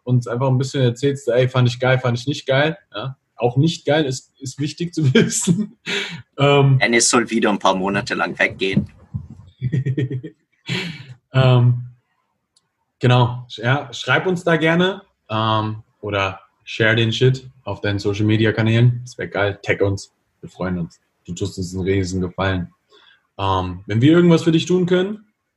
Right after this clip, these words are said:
Speaker 1: lass uns das auch wissen. Dennis, wo kann man dich erreichen, wenn du was für jemanden tun sollst?
Speaker 2: Wenn
Speaker 1: Kann
Speaker 2: ich
Speaker 1: darf.
Speaker 2: etwas darf, dann, äh,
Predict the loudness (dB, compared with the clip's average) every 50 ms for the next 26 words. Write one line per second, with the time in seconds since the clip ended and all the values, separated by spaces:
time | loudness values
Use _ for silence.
0 | _ _ _ _ _ _ _ _ _ -8 -6 -4 -2 0 0 -2 -2 -4 -6 -4
1 | -2 -2 -2 -2 -2 -4 -2 -2 0 -2 -2 -2 -4 -6 -4 -2 0 0 0 -2
2 | -2 -6 -14 -20 _ _ _ _ _ _ _ -4 0 2 2 4 2 0 -2 -4
3 | -2 0 0 0 0 0 0 0 0 2 2 2 2 2 2 2 2 2 2 0
4 | -2 -2 -2 -2 -2 -2 -2 -2 -4 -4 -2 -2 0 2 2 2 2 0 -4 -12
5 | -20 _ _ _ _ _ _ _ _ _ _ _ -6 -4 -2 -2 0 0 0 -2
6 | -2 -4 -4 -4 -6 -6 -8 -12 _ _ -10 -8 -2 0 0 0 0 0 -2 -6
7 | -6 -8 _ _ _ _ _ _ _ _ _ _ _ 0 2 2 0 -2 -8 -20
8 | -20 _ _ -20 -20 -20 -20 _ -8 -2 0 2 4 4 4 4 2 2 0 0
9 | 2 4 4 6 6 4 4 2